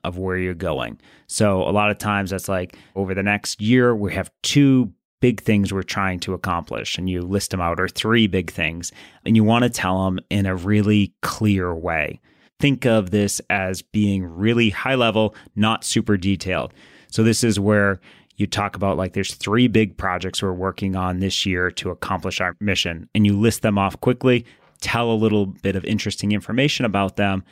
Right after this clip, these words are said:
and then you talk about what the future would look like if you're successful. And then you close out this section by asking for a donation. But this is one of the areas, like, for me, this is one of my favorite parts of the pitch, 'cause it's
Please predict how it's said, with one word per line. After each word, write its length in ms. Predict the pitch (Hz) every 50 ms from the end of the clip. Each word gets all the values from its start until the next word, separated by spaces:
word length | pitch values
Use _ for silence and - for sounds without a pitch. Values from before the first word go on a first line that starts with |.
| - - - - _ _ _ _ _
and 180 | 113 113 113 107
then 400 | 117 120 120 110 104 104 101 95 - _ _ _ _
you 80 | - 107
talk 340 | - - 107 107 101 - 110
about 400 | 101 104 101 98 98 - - - _ _ _
what 320 | 104 110 117 123 127 -
the 80 | - 120
future 480 | - - 110 104 - - 110 107 104
would 160 | 98 95 98 92
look 320 | 98 101 107 101 - -
like 320 | 98 95 95 95 92 - - -
if 180 | - - -
you're 80 | 107 90
successful. 760 | - - 95 - - - 78 76 - - - - - - _ _ _ _ _ _ _ _ _ _ _
And 220 | _ - 113 113 113
then 240 | 110 110 104 101 98
you 80 | 98
close 440 | - - - - 117 123 131 127 -
out 200 | 113 104 98 -
this 160 | 104 95 -
section 440 | - 101 92 - - - 98 95 90
by 440 | 87 92 92 92 90 92 92 90 - - -
asking 460 | 87 87 - - - 104 98 92 90
for 500 | - - 104 95 90 90 87 85 87 - _ _ _ _ _
a 80 | -
donation. 600 | 95 104 98 90 87 87 85 - - 67 60 64 - - _ _ _ _ _ _ _ _ _ _ _
But 160 | 131 127 123
this 180 | 123 147 139 -
is 120 | 170 123
one 160 | 113 120 120 117
of 60 | 107
the 140 | 107 95 101
areas, 320 | 101 95 95 92 90 -
like, 180 | 101 98 - _ _ _ _
for 140 | - 127 135
me, 180 | 143 143 135
this 220 | 117 113 107 - 110
is 40 |
one 120 | 104 110 107
of 40 | 101
my 100 | 92 -
favorite 260 | - 113 110 107 104
parts 340 | - - 107 110 - - -
of 60 | 107
the 40 | 98
pitch, 360 | - - 117 113 - - -
'cause 160 | - 90 92
it's 320 | 92 - - - - -